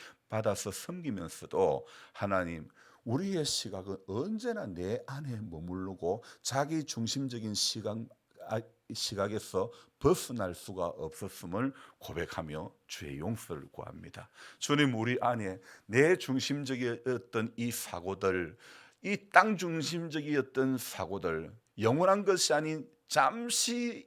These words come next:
있을 소풍 와 있는 이 동안에만 우리가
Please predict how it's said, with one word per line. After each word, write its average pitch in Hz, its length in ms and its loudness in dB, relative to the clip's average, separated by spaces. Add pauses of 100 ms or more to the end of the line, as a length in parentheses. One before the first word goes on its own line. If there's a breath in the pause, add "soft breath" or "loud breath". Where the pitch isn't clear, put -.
(120)
있을 180 520 -2 (140 loud breath)
소풍 - 480 -4
와 175 100 2
있는 185 320 -4 (120)
이 196 180 -8
동안에만 156 720 0 (280 loud breath)
우리가 104 680 0